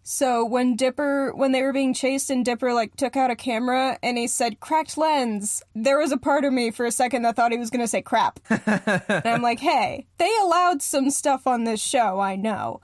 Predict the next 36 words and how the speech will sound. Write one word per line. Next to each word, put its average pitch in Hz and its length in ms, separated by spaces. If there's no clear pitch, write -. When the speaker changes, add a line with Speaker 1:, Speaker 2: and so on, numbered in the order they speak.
Speaker 1:
They 339 140
draw 330 260
the 294 100
line 247 300
at 170 100
swearing, 202 560
I 214 120
know 214 200
that." 208 320
Speaker 2:
Yeah, 160 120
Megavolt 180 480
tried 170 280
that 156 200
once 156 400
in, 143 220
uh, 139 260
in 143 120
a 139 60
Darkwing 143 480
comic, 135 400
and 139 220
the 143 80
whole 147 300
thing 131 340
needed 127 300
a 120 80
rewrite 117 540
the 123 100
second 113 360
time 110 280
around. 90 480
Just 254 280
for 220 100
that 196 200
one 175 240
line. 120 460